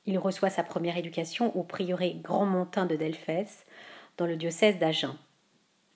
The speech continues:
Après de solides études juridiques aux universités d'Orléans et de Bologne, il devient à l'âge de vingt ans chanoine de la cathédrale Saint-André. Puis il gagne Lyon, où il est vicaire général.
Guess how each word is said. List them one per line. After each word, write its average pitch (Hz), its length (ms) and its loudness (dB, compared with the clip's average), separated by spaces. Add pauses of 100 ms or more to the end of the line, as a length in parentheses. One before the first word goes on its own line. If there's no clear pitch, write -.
(100)
Après 185 380 0
de 170 100 -4
solides 165 480 -4
études 180 500 -2
juridiques 190 760 0
aux 180 60 2
universités 175 840 -2 (100)
d'Orléans 170 680 2 (160)
et 196 100 -2
de 175 140 -4
Bologne, 156 580 2 (380)
il 220 140 4
devient 214 200 2
à 220 160 4
l'âge 196 220 4
de 175 80 2
vingt 180 320 2
ans 208 100 6
chanoine 185 640 4
de 185 60 6
la 180 100 6
cathédrale 190 440 4
Saint-André. 175 680 2 (640)
Puis 349 220 4
il 269 140 6
gagne 233 280 10
Lyon, 202 400 4 (220)
où 220 80 4
il 208 100 6
est 202 60 8
vicaire 202 320 2
général. 185 520 2